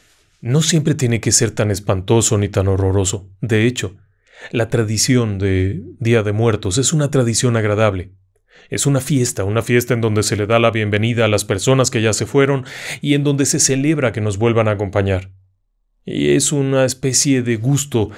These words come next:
que se enteren que seguimos teniéndolos en la memoria, que seguimos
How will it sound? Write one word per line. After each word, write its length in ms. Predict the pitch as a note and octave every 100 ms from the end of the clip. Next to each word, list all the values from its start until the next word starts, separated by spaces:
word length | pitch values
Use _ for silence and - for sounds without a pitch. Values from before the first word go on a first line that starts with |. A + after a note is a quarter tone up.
| - - _ -
que 120 | A#2
se 140 | -
enteren 560 | G#2+ G#2 C3 B2+ B2 A2
que 200 | - G#2
seguimos 540 | - - D#3+ E3 D#3+
teniéndolos 540 | C3 A2 A2+ A2 G#2+ A2+
en 100 | G#2+
la 80 |
memoria, 540 | G2 G2 A2+ B2+ A#2+ A#2+
que 100 | B2+
seguimos 540 | A#2+ G2+ A2+ A#2 G#2+